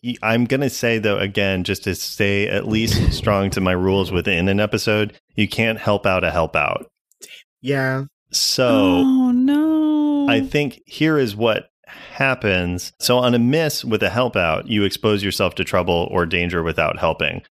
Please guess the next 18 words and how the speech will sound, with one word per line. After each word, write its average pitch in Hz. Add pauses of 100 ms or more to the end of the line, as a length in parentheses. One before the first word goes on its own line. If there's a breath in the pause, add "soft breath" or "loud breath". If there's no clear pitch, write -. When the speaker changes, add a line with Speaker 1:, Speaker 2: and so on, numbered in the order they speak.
(140)
Speaker 1:
And 95
on 95
a 95
miss 101
with 92 (180)
manipulate 98
someone, 85 (440)
you 98
make 101
a 107
bad 92
impression 87
or, 98
and 87
the 82
problem 87
gets 82
worse. 78